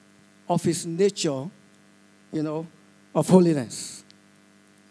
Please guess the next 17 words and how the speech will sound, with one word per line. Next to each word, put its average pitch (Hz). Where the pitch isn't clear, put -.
So 254
when 269
man 294
sinned, 269
God 240
could 208
not 240
look 226
upon 185
his 160
sinful 214
state. -
God 226
could 180
not 208
look 196
upon 202